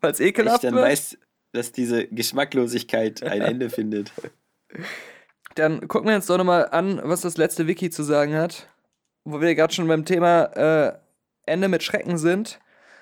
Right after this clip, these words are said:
Speaker 1: Nämlich ein neuer Eintrag namens Pressevorführung.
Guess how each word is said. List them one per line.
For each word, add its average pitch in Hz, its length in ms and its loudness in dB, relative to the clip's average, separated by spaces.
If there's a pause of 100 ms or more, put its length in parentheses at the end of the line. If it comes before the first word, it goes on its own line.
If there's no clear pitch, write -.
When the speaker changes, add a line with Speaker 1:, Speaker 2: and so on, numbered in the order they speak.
(220)
Speaker 1:
Nämlich 185 520 0
ein 170 160 4
neuer 190 240 6
Eintrag 175 560 2
namens 170 400 2
Pressevorführung. 156 1200 0